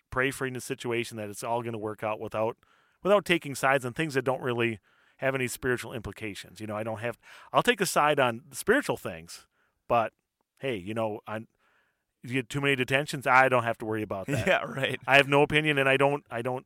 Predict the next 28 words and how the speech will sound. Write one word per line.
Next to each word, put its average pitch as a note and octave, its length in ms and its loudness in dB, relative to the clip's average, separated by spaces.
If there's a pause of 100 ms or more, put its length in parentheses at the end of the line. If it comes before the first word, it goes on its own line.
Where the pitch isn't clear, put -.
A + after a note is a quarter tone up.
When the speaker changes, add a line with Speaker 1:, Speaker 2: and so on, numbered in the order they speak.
Speaker 1:
you C#3 80 -10
know, A#2 80 -6
I'd A2 200 -4
say, A#2+ 360 -4 (500)
um, G#2 360 -6 (240)
compared B2 380 0
to A#2+ 100 -2
where A#2 180 0
I A2 80 0
was A2+ 220 -2
at A#2 160 -8
Saint A2+ 180 -8
Marcus, C3+ 420 0 (400)
I'm B2+ 140 -4
like, B2 260 -2 (140)
ninety D3 300 2
percent C#3+ 320 -2
of B2+ 80 2
what A#2+ 100 0
I A2 120 0
do A#2 300 -2
is, A2 200 -6
like, G#2 200 -8 (240)
gospel A2 400 -2
sharing. F#2 380 -8
There's G#2+ 140 -8
very B2+ 260 6
little A#2+ 400 -2